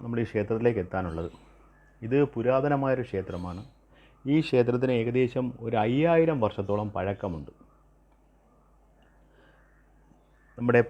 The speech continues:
പാണ്ഡവരുടെ വനവാസ കാലത്ത് ഭീമൻ ദ്രൗപദിക്കായി നിർമ്മിച്ചു കൊടുത്ത, പ്രാർത്ഥിക്കാനായി നിർമ്മിച്ചു കൊടുത്തൊരു ക്ഷേത്രമാണ് ഈ കൃഷ്ണ ക്ഷേത്ര-, സ്വാമി ക്ഷേത്രം.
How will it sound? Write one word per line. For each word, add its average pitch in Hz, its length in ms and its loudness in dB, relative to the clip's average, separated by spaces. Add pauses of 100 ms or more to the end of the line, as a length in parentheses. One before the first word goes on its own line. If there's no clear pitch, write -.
പാണ്ഡവരുടെ 131 720 6
വനവാസ 113 540 0
കാലത്ത് 87 500 -4 (720)
ഭീമൻ 131 480 0 (580)
ദ്രൗപദിക്കായി 117 840 2
നിർമ്മിച്ചു 98 380 -4
കൊടുത്ത, 90 300 -4 (920)
പ്രാർത്ഥിക്കാനായി 107 800 0
നിർമ്മിച്ചു 101 360 -4
കൊടുത്തൊരു 95 340 -4
ക്ഷേത്രമാണ് 85 680 -6 (460)
ഈ 110 140 -4
കൃഷ്ണ 98 300 -10 (280)
ക്ഷേത്ര-, - 360 -10 (160)
സ്വാമി 90 280 -8
ക്ഷേത്രം. - 340 -12